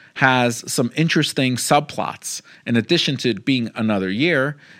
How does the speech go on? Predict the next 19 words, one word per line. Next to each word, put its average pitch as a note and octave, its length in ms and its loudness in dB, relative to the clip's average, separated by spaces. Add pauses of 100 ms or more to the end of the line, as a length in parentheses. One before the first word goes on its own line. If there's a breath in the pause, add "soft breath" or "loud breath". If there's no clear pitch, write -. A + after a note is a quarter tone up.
(140)
in B2+ 80 0
the C3 80 2
Jewish E3 300 2
calendar C#3+ 380 0
year, C3+ 340 2
it A2 80 2
is G#2+ 100 -2
five C#3 380 0
seven C3 400 0
eight A#2+ 320 0
three. A#2 420 0 (640 soft breath)
Now, A#2 300 0 (280)
eight F3 280 2
three D#3 580 4 (180)
is A#2+ 140 -2
very D#3 200 6
interesting D3+ 760 2 (280 soft breath)
simply D#3+ 400 2
because C3 640 2